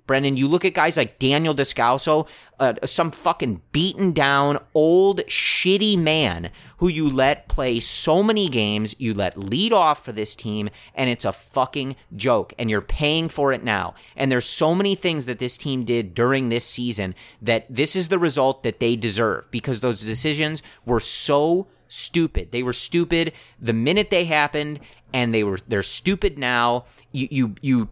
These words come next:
tender the contract to Addison Russell's loser ass. You let him come back multiple times.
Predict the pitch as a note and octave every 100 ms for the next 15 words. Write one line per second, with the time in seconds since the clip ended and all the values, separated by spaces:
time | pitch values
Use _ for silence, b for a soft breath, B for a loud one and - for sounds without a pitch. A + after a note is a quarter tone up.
0 | - - F#3 G3 F#3 - D3 D3+ E3 D3
1 | D3 - F#2+ - A2+ C3 C#3 C#3 A#2+ B2
2 | - A2+ G2 F#2+ A2+ B2+ C3 A2 G2+ G#2+
3 | - - B B B2+ C3 A#2+ G2+ - -
4 | E3+ D3 C3+ C3+ - b A2 A#2+ D#3+ F#3
5 | F3 D#3+ D3 A2+ A#2